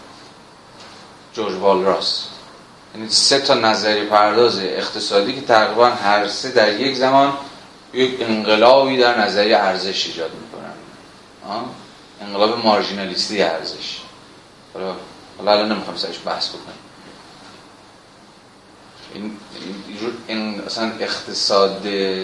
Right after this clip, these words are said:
سیاسی نوکلاسیک محصول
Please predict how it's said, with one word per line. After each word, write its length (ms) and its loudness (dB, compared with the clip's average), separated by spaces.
سیاسی 760 -6
نوکلاسیک 1080 -2
محصول 880 0